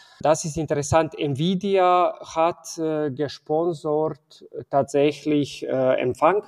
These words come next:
Abendsempfang und die haben mit ein paar Certified Partners da gewesen, allerdings nicht mit eigenem Stand.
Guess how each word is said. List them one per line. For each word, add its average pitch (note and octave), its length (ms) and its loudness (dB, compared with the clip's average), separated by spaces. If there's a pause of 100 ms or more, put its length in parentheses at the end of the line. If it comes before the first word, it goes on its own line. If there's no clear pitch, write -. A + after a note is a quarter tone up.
(120)
Abendsempfang E3+ 920 0
und C#3 580 -4
die C#3+ 160 2
haben C#3 560 2
mit C3+ 240 -2
ein C3+ 200 0
paar C3+ 400 2
Certified D3 640 -2
Partners D#3+ 540 -2
da D3+ 160 2
gewesen, D#3 800 -2 (340)
allerdings C#3+ 520 0
nicht D3+ 220 -4
mit C#3 140 -4
eigenem B2+ 340 0
Stand. C#3 400 -6